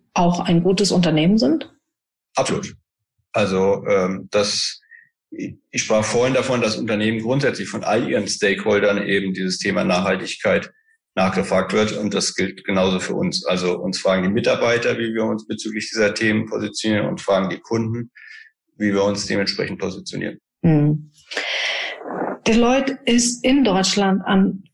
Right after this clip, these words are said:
Speaker 1: fünfzehn Standorten. Sie haben neuntausend Mitarbeiter und einen Umsatz von eins Komma sechs neun Milliarden Euro. Das hört sich alles sehr gut an.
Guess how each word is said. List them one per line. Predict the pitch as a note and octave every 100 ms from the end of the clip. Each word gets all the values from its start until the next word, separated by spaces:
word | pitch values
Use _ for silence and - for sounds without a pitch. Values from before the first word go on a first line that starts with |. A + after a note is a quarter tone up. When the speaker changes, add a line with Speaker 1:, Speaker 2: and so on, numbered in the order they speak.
| -
Speaker 1:
fünfzehn | - C4 C4+ C4+ - G3+
Standorten. | F3 F#3+ G#3+ A#3+ A3 A#3 A3+ A3 A3 A#3 -
Sie | G3+ G3
haben | F#3 G3 G3 G3 G3 -
neuntausend | F#3+ F#3 A#3+ A#3 G3+ F#3+ F#3
Mitarbeiter | G#3+ - G3 G3 G3 F3
und | F#3
einen | - F3 F3
Umsatz | G#3 G3 F#3 F3+
von | F#3+
eins | E3+ F3+ F3+
Komma | F3+
sechs | F3 F3 - - -
neun | G#3+ G3 G#3 G#3 G#3
Milliarden | F#3+ F3+ E3+ F3 F#3 F3 F3 - -
Euro. | F3+ E3+ A#2 B2 - -
Das | F3 -
hört | G#3+
sich | F#3+ -
alles | F3 F3+
sehr | C3+
gut | F3+ A#3+
an. | C4 C4+